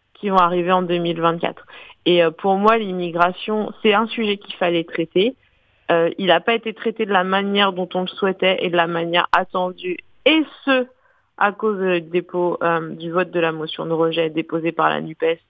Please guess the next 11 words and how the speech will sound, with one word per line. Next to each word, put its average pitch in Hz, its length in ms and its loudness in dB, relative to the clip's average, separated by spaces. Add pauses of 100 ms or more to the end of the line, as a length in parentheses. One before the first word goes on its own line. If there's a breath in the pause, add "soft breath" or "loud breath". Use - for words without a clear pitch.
(100)
et 214 60 2
votée 180 260 -6
par 147 220 -6
le - 120 -8
Rassemblement 156 600 -4
national. 156 580 -2 (500 loud breath)
Donc 180 160 -2 (100)
aujourd'hui, 196 640 -2 (200)
on 175 220 -6
est, 170 240 -2
euh, 151 600 -4